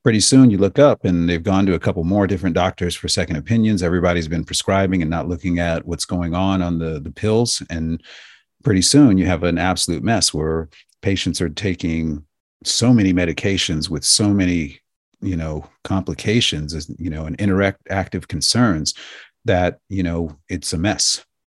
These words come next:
It's a physiologic and a biochemical mess. And without a doubt, it's injuring their ability to produce energy.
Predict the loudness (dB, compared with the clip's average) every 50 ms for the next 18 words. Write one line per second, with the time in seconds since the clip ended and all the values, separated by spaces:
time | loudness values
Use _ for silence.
0 | _ _ _ _ _ _ _ _ _ -6 -6 -4 -2 -2 -2 -2 0 -2 -2 -4
1 | -4 -6 -10 -10 -4 -4 0 2 2 2 2 0 -2 -2 -2 -4 -6 -6 -6 -10
2 | -12 -12 -8 -6 -4 -2 -2 -4 -4 -4 -6 -6 -6 -6 -6 -4 -4 -4 -6 -8
3 | -6 -2 0 0 0 0 -2 -4 -2 -4 -6 -6 -6 -4 -4 -4 -4 -4 -2 0
4 | 2 2 4 2 2 0 -2 _ -20 -20 -20 -20 _ -8 -8 -6 -4 -2 -2 -2
5 | 0 0 0 2 2 4 4 2 2 2 0 0 0 0 0 -2 -2 0 -2 -2
6 | -4 -4 -6 -4 -4 -2 -4 -4 -6 -6 -8 -8 -6 -4 -6 -6 -6